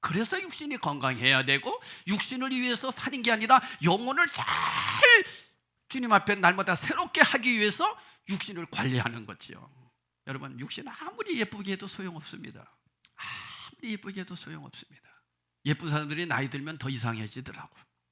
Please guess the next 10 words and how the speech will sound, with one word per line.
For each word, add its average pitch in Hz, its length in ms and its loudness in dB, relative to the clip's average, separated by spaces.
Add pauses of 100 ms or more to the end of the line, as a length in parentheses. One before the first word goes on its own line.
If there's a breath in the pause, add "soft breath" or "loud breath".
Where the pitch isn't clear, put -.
(240)
그죠? - 580 -2 (1400 loud breath)
근데요, 190 540 -4 (540)
두리뭉실하게 104 1300 -8
생긴 147 320 -8
사람들이 135 460 -8
나이 127 240 -4
들면요, 165 560 -14 (180)
인상이 247 400 -4
좋아져. - 640 -12
그죠? 160 380 -4